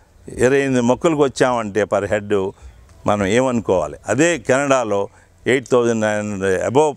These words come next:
plants ఉన్నాయి. మనం అవన్నీ కూడా అవి ఒక వెరైటీ,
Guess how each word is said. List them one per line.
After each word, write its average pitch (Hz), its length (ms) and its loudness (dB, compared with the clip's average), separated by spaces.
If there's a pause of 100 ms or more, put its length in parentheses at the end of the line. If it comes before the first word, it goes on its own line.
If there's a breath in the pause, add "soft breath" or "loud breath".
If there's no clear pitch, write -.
plants 110 340 -2
ఉన్నాయి. 95 360 -2 (280 loud breath)
మనం 123 320 0
అవన్నీ 123 460 2
కూడా 127 420 2 (640 soft breath)
అవి 170 500 0 (340 soft breath)
ఒక 123 180 0
వెరైటీ, 135 580 0